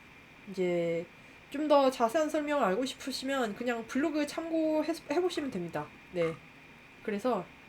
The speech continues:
이 워드프레스닷컴 블로그 오시면 좀 더 자세한 설명이 돼 있고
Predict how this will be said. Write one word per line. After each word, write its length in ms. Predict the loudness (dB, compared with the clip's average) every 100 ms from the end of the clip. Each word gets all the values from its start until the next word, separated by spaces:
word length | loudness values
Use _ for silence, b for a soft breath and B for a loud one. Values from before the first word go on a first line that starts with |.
| -20 -20 -20 -20 -20 -20 -20 -20 -20 -20 -20 -20 -10
이 80 | -6
워드프레스닷컴 880 | -2 -2 0 2 2 -2 -2 0 0
블로그 320 | 0 0 2
오시면 540 | 0 0 0 2 0 -2 -14 -20 -20 -16 -10
좀 160 | 0
더 100 | 2
자세한 360 | 2 0 0 0
설명이 320 | -2 -2 -2
돼 100 | -2
있고 400 | -4 -2 0 0